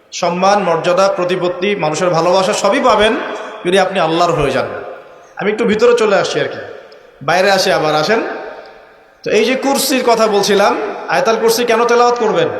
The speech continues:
কারণ রাত্রেবেলা একজন মালাক বা ফেরেশতা আপনাকে পাহারা দিবে ইনশাআল্লাহ। আর পশ্চিমাদের দর্শন বলে দিলাম,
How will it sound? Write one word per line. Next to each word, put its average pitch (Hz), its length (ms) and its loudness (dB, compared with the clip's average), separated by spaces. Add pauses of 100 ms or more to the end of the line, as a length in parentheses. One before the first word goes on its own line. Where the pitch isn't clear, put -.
(720)
কারণ 240 400 2 (440)
রাত্রেবেলা 202 580 2
একজন 202 240 0
মালাক 196 300 2 (100)
বা 196 80 4
ফেরেশতা 202 400 2
আপনাকে 175 280 -2 (120)
পাহারা 180 240 2
দিবে 156 200 -2
ইনশাআল্লাহ। 110 400 -6 (680)
আর 156 180 -2
পশ্চিমাদের 269 440 4
দর্শন 226 340 2
বলে 202 160 2
দিলাম, 180 320 2